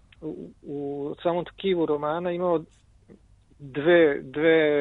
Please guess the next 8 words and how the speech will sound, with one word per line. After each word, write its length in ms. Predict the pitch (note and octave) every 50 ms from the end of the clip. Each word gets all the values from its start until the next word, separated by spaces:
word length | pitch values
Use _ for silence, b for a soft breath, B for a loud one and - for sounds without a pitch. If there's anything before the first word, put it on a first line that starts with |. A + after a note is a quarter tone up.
| C#3+ C#3 C3+ C3+ C3
kako 260 | - - - B2 C#3
bih 80 | C#3+ C#3
rekao, 240 | C#3 B2+ - C3+ B2+
poluge 500 | - - - D#3 D3+ D3+ C#3+ B2+ C3 B2+
koje, 360 | - - C3 C3 C3 C3+ B2+
koje 460 | - - C3+ C3 C3 C3 C3 C3 B2+ B2 - - C3 - -
smeštaju, 680 | D3 C3+ C3 C3 - - D#3 C#3+ C#3 C3+ C3 B2 - B B B B B B B B
e, 80 | -